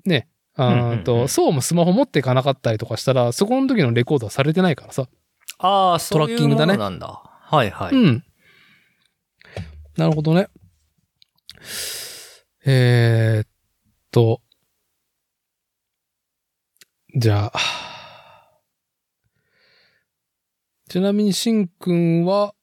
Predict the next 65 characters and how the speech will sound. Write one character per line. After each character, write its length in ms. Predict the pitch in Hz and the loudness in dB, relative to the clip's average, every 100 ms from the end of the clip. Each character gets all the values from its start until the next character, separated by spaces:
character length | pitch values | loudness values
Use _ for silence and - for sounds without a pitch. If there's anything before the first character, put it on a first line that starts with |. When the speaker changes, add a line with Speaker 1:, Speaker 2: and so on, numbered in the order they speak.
| _ _ | _ _
Speaker 1:
え 640 | - 120 117 113 113 117 117 | -2 0 2 0 0 -2 -2
ー、 60 | - | -2
今 140 | 185 | 0
日 40 | 143 | 2
の 100 | 123 | 2
話 120 | 123 | 2
題 200 | 131 131 | 2 0
に 120 | 131 | 0
し 200 | - - | -2 -2
よ 140 | 139 120 | -2 -2
う 60 | |
と 340 | - - 110 - | -4 -4 -4 -4
思 180 | 123 120 | -2 0
っ 40 | 120 | -2
て 300 | _ - 107 | _ -6 -6
い 100 | 104 | -2
た、 420 | 131 123 117 107 _ _ _ _ _ _ _ _ _ _ _ _ | 0 2 0 -4 _ _ _ _ _ _ _ _ _ _ _ _
か 160 | - 202 | -2 0
ん 40 | |
ぽ 140 | 208 190 | 2 2
生 260 | 208 190 | 4 4
命 260 | 156 123 110 | 4 2 0
の 240 | 107 110 | 0 -2
健 200 | 110 139 139 | -2 0 0
康 120 | - | 0
応 320 | 135 127 131 | 2 4 4
援 140 | 127 120 | 2 2
ア 40 | |
プ 160 | 113 110 | 0 -4
リ、 220 | 107 117 - | -4 -6 -10
す 200 | - - | -6 -6
こ 200 | - 202 | -2 0
や 140 | 208 | 2
か 220 | 190 202 202 | 0 0 0
ん 120 | 175 | 0
ぽ 360 | - 117 117 _ _ - | 0 0 0 _ _ -6
を 380 | 202 247 190 - _ _ _ _ _ _ _ | -2 2 0 -2 _ _ _ _ _ _ _
イ 80 | 175 | 0
ン 200 | 180 190 | 2 0
ス 160 | - - | -2 -2
ト 80 | 202 | 0
ー 180 | 170 | 2
ル 120 | 120 107 | 0 -2
し 100 | - | 0
て、 160 | 170 | 0
ス 120 | - | 0
マ 140 | 123 107 | -2 -2
ホ 120 | 107 | -2
に。 240 | 127 240 - | -2 -2 -2
Speaker 2:
う 40 | 165 | -2
ん。 260 | 127 90 - _ _ _ _ _ _ - - - _ _ - | -2 -4 -16 _ _ _ _ _ _ -20 -20 -20 _ _ -4
Speaker 1:
ど 160 | 196 | 0
れ 100 | 190 | 0
ぐ 80 | 190 | 2
ら 60 | 208 | 0
い 60 | |
経 80 | 196 | 0
っ 40 | 190 | 0
た 140 | 123 | 0
ん 60 | 101 | -2
で 40 | |
し 60 | - | -6
た 60 | |
っ 40 | 98 | -10
け？ 80 | - | -10